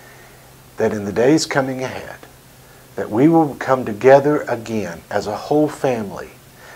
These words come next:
and have that blessed reunion that we love to celebrate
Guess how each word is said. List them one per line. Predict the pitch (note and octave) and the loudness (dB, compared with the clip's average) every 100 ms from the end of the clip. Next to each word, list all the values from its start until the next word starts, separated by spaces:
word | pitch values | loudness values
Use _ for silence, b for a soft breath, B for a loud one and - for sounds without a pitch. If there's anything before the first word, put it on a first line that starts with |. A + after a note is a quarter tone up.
| - | -12
and | G2 | -4
have | C#3+ B2+ | 0 4
that | B2+ A#2 - - - B B B B B - | 4 2 -4 -18 -20 B B B B B -4
blessed | A#2+ C#3+ D#3 D#3 | 6 8 8 0
reunion | A#2+ B2 A2 C3+ D3+ B2 G2 | 2 0 4 4 4 2 -4
that | F#2 F#2+ | -6 -6
we | G2+ | -4
love | G2+ G#2 A2+ B2 B2+ B2 B2 - - - - | 0 6 10 12 12 10 6 -4 -20 -20 -16
to | A#2+ | -12
celebrate | - C3+ A#2 F#2+ F2 D2+ - - | -2 2 2 0 -6 -14 -14 -20